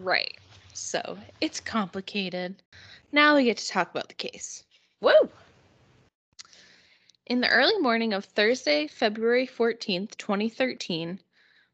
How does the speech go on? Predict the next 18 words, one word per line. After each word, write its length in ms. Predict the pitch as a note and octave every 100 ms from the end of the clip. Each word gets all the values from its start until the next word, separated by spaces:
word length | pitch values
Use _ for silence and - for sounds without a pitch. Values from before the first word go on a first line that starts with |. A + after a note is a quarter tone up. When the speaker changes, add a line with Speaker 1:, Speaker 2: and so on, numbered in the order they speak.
| _
Speaker 1:
Oscar 380 | - A3+ - D#4+
Pistorius 600 | D#4 D4 - G#3+ G#3 G#3
shot 380 | - - G3+ -
and 160 | C4+ B3+
killed 300 | G#3 F#3 F#3
Riva 580 | F#3+ G3+ G3+ A#3 B3+ - -
Steenkamp 840 | - - G3 F#3+ - E3+ E3 - - _ -
at 180 | F#3+
his 160 | - G3
home 340 | - F3+ F#3 -
in 160 | F#3+
Pretoria, 680 | F#3 F#3 - - - - A3+ - _ - - _ _
Speaker 2:
On 220 | G3+ A3 C#4+ D4+
Speaker 1:
South 20 |
Africa. 60 | A3+
Speaker 2:
Valentine's 1040 | G3 G3+ C#4+ E4+ F4 - G#4 A#4 A4 F4+ D4
Day? 80 | F#4+ B4+ B4+ B4+ C#5 D5 C#5+ D5 - _ _ _ _ -
Speaker 1:
Uh-huh. 380 | G3+ F#3 E3 F3